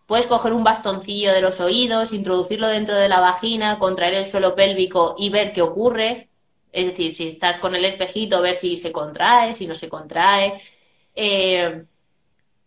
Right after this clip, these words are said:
si tú haces eso de manera habitual para chequear tu suelo pélvico, si tú lo notas, si tú sabes cómo se contrae ese suelo pélvico,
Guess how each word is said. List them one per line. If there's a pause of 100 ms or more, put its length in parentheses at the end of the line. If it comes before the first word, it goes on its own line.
(320)
si
tú
haces
eso
de
manera
habitual
para
chequear
tu
suelo
pélvico,
si
tú
lo
notas,
si
tú
sabes
cómo
se
contrae
ese
suelo
pélvico,